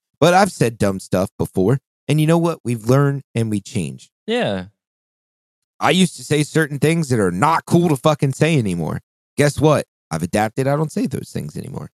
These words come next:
Speaker 2: Right.
Speaker 1: It, it's just, it's just people can change. You were just fucking bleeding heart, Kyle, voted for Trump. Uh,
Speaker 2: You're fucking right.
Speaker 1: <laughs>
Speaker 2: I'm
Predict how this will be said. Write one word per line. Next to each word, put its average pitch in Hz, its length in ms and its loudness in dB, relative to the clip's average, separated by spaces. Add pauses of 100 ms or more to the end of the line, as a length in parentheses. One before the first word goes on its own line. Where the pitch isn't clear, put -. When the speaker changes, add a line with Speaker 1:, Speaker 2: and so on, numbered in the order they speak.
Speaker 2:
Right. 92 300 0 (540)
Speaker 1:
It, 160 160 -4
it's 180 240 0
just, 180 300 -2
it's - 160 -4
just - 240 -6 (260)
people 135 400 0
can 123 220 -6
change. 113 440 -4
You 139 140 4
were 147 120 6
just 135 260 0
fucking 135 380 0
bleeding 131 420 0
heart, 127 280 2
Kyle, 82 260 0
voted 73 220 0
for 69 100 -2
Trump. - 240 -4 (420)
Uh, 165 480 4 (840)
Speaker 2:
You're 151 140 4
fucking 165 340 4
right. 175 300 4
Speaker 1:
<laughs> - 580 2
Speaker 2:
I'm - 840 -2